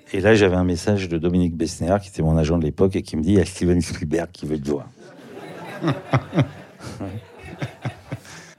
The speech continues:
Je venais d'arriver, alors je lui ai dit, euh, « Est-ce qu'il, écoute, je suis en vacances, est-ce que je peux pas le voir à mon retour ? Je peux même aller à Los Angeles le voir, et cetera. »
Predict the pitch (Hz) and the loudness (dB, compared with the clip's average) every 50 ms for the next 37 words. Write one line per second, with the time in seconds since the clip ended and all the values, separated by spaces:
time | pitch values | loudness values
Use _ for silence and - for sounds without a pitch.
0 | _ - - - 120 117 117 117 117 113 104 107 113 107 113 120 113 101 98 95 | _ -8 -2 2 6 8 10 10 10 8 6 4 2 0 -2 -2 -4 -6 -6 -6
1 | 104 101 101 95 87 104 104 104 104 104 110 104 98 101 107 113 113 110 92 87 | -4 -4 -4 -4 -6 -6 -6 -6 -8 -8 -10 -10 -12 -14 -12 -8 -6 -4 -4 -2
2 | 87 82 80 80 80 80 - - - 95 87 - _ _ _ _ _ _ _ _ | -2 -2 -4 -6 -6 -10 -14 -16 -16 -16 -18 -18 _ _ _ _ _ _ _ _
3 | 104 98 - - 101 - - 98 90 80 80 76 - - 120 123 123 123 123 113 | -20 -16 -14 -12 -10 -10 -10 -10 -10 -10 -10 0 4 6 6 8 8 6 4 2
4 | - - - - - 92 82 - - - - 95 85 85 90 90 85 87 87 85 | -2 -6 -10 -8 -6 -4 -4 -4 -6 -8 -6 -6 -4 -2 -2 -2 0 -2 -2 -2
5 | 85 78 78 85 78 - 120 127 127 123 120 113 101 92 - - - 85 85 87 | -4 -4 -6 -6 -4 -2 0 2 4 4 4 2 2 0 -4 -6 -10 -8 -4 -4
6 | 90 92 90 90 87 90 95 90 87 87 82 - 85 87 82 80 85 85 82 - | -2 -2 -2 -2 -2 0 2 4 4 4 4 2 -2 -4 -4 -2 -2 -2 -4 -4
7 | - 82 80 82 95 107 110 107 101 90 - 80 - 98 107 107 98 | -4 -4 -2 2 4 4 4 4 2 0 -4 -8 -8 -6 -4 -4 -6